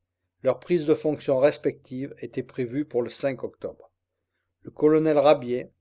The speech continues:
avait obtenu un report d'affectation d'une semaine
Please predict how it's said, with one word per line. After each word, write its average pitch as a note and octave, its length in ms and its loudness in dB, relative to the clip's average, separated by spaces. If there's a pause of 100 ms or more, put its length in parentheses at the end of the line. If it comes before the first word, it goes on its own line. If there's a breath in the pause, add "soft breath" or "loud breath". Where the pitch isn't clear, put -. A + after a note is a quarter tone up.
(180)
avait B2+ 240 0
obtenu C#3+ 380 0
un C3 100 0
report C#3 340 6
d'affectation C3 640 0
d'une D#3 240 -6
semaine A#2+ 500 -6